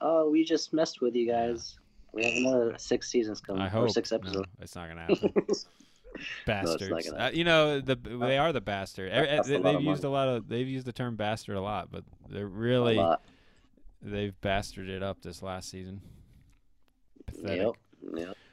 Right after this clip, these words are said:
Speaker 2: Well, Stan, appreciate it, bro. Uh, we'll, uh, after, maybe we'll, we'll come maybe, uh, next week or, and following, we'll, we'll do a final recap and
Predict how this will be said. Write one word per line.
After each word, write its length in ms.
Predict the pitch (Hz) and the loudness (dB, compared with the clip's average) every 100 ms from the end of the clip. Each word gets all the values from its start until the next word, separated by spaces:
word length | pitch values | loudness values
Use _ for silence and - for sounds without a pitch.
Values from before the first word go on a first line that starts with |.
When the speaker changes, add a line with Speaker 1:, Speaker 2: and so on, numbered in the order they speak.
| - - | -14 2
Speaker 2:
Well, 140 | 147 | 4
Stan, 260 | - 202 196 | 6 4 4
appreciate 440 | 170 185 - 185 | 4 4 6 6
it, 60 | 165 | 6
bro. 320 | 175 170 147 - | 6 6 4 0
Uh, 300 | 139 139 127 | 0 2 2
we'll, 300 | 143 170 170 | 4 6 6
uh, 200 | 165 151 | 6 4
after, 460 | 151 180 - 175 127 | 2 2 2 0 0
maybe 180 | 147 | -4
we'll, 160 | 165 135 | -4 -6
we'll 160 | 139 135 | -6 -6
come 340 | 143 139 123 | -6 -8 -8
maybe, 300 | 127 127 131 | -10 -6 -4
uh, 80 | 123 | -4
next 260 | 120 120 123 | -6 -10 -8
week 220 | 117 - - _ _ 101 | -10 -12 -20 _ _ -10
or, 300 | 101 101 95 - _ _ _ _ _ _ _ - - | -6 -6 -8 -14 _ _ _ _ _ _ _ -20 -14
and 320 | 110 101 98 - | -10 -8 -8 -6
following, 380 | 104 101 98 | -4 -4 -4
we'll, 140 | 95 - | -8 -12
we'll 100 | 95 | -12
do 140 | 101 98 | -8 -8
a 40 | 92 _ - | -10 _ -18
final 340 | - 104 101 95 | -10 -8 -8 -8
recap 560 | 98 - 101 95 - | -8 -8 -8 -8 -8
and 220 | 90 90 | -12 -12